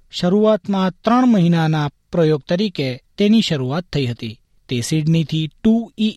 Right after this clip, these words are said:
એ દ્વારા સાત વિદેશી ભાષાઓમાં અને મેલબર્નથી થ્રી ઈ એ દ્વારા અંગ્રેજી સિવાયની અન્ય આઠ ભાષાઓમાં કાર્યરત હતું. આજે એસ બી એસ રેડિયો, પોડકાસ્ટિંગ, ઓનલાઇન અને સોશિયલ મીડિયા પર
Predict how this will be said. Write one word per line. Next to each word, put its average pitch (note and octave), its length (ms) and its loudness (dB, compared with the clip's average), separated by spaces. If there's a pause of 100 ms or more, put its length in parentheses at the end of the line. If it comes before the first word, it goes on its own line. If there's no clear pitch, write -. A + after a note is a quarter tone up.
એ F#3 160 0
દ્વારા E3 420 -2 (320)
સાત E3 380 -4
વિદેશી C#3+ 360 -4
ભાષાઓમાં G3 680 -2 (200)
અને C#3 200 -4
મેલબર્નથી C3 840 -4 (160)
થ્રી A3 400 -2
ઈ F3 200 -8
એ D#3+ 120 -4
દ્વારા C#3+ 500 -4 (720)
અંગ્રેજી G#3 500 2
સિવાયની E3+ 720 -2
અન્ય D3+ 240 -2
આઠ G3+ 300 0
ભાષાઓમાં D3 640 -2
કાર્યરત C3+ 520 -6
હતું. C3 360 -12 (840)
આજે B2 280 -6
એસ B2 260 -6
બી B2 140 -4
એસ A#2 180 -8
રેડિયો, C#3 500 -4 (380)
પોડકાસ્ટિંગ, F3+ 760 -2 (100)
ઓનલાઇન G3+ 520 2
અને C#3+ 280 -8
સોશિયલ G3 480 -4
મીડિયા E3 340 0
પર B2 260 -8